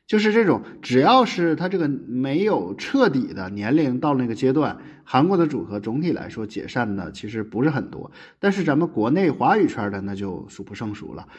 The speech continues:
那包括我刚刚说到的那些，嗯，那你像，你像能坚持下来的，我给大家数一数啊，凤凰传奇这算不算组合？对吧？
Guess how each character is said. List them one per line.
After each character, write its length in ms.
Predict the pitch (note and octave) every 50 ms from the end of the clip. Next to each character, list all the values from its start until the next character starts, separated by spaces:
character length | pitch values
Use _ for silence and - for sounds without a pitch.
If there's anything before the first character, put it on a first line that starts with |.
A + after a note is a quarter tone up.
| - - - - _ -
那 180 | A#2+ A#2+ A2 A2+ - - - _ _ _ _
包 160 | - C3+ B2+
括 180 | B2 B2 C#3 A#2+
我 60 | G#2
刚 200 | G2+ A2 A2+ A2+
刚 120 | A2+ A2+ A2+
说 160 | - B2 A2+
到 100 | A2+ G#2
的 40 | G2+
那 180 | G2+ G2+ G2+
些， 300 | F#2+ - - G2 F2 - - - _ _ _ _ _
嗯， 260 | D#2+ F2 E2+ D2+ - - - - - - -
那 120 | - F3+
你 200 | F#3 F3 D3+ C#3+
像， 480 | C3 E3 E3 D#3+ D#3+ D#3 D3+ C#3+ - A#2+
你 80 | B2+
像 160 | B2 D#3 D3+ D3+
能 140 | D3+ D3+
坚 220 | D3+ F3 F#3 F#3 F#3
持 160 | F3 - A2+
下 180 | A2+ C#3 B2 A2
来 180 | G2+ F2 F#2
的， 380 | G2 G2 F2+ E2+ F2 E2+ - - _ _ _ _ _ _ _ _ _ _ _ _ _ _ _
我 160 | - G2+ A2 G#2+
给 120 | A#2+ B2
大 200 | A2 - B2+ B2
家 160 | A#2+ A#2+ A#2+
数 200 | A#2+ - G2+ E2
一 40 | G2+
数 120 | G2 G2
啊， 140 | E2 E2+ D#2+
凤 240 | - - D3+ C#3 A#2+
凰 160 | A#2+ A#2+ A#2+
传 180 | A2+ A#2 A2 G#2
奇 200 | G#2+ - F#2 F#2+
这 100 | A2+ G#2+
算 180 | - - G#2
不 60 | G2+ G2
算 160 | G2 G2 F#2+
组 160 | G2 G2 E2
合？ 240 | - - - - - _ _ _ _ _ _ _
对 100 | - A2+
吧？ 240 | A2+ A2 G#2 - -